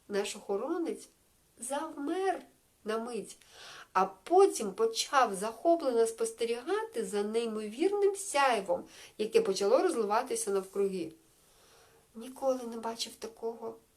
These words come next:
Як же гарно!» Він без перестанку крутив головою,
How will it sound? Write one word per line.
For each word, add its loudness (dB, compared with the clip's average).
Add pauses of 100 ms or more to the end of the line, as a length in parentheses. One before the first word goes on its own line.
(140)
Як -10
же -4
гарно!» -8 (840)
Він -2
без 2
перестанку -2
крутив -4
головою, 4